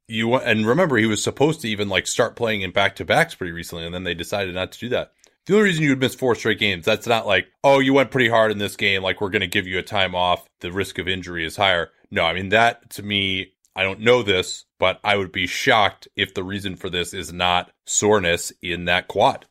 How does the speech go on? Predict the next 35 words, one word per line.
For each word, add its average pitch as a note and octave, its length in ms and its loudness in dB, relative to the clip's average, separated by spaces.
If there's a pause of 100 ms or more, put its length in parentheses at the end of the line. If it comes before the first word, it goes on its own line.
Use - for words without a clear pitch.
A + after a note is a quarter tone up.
(120)
And F#2 440 2 (140)
it's - 280 -6 (200)
an F#2+ 120 -4
injury G#2 400 0
that F#2+ 180 0
needs F#2 260 -6
to - 60 -18
be F2 100 -8
managed. G#2 480 0
I F2 60 -6
mean, D#2+ 120 -10
some F#2 200 -4
have F2+ 140 -4
even F2+ 400 -6 (140)
posited G2 500 0
that F#2 120 2
it E2 120 -4
might F2+ 240 -2
be F2 160 -6
a E2 240 -6
degenerative A#2 720 0
condition. A2+ 540 -2 (120)
You F2+ 140 -4
can E2+ 180 -8
also E2+ 340 -2
just E2 200 -10
look F2 240 -4
at F2+ 160 4
it F2 180 -2
as F2 480 0 (160)
something F#2+ 380 0
that F2+ 200 0
just F#2 220 -2
is F2+ 120 -8
kinda F#2 400 0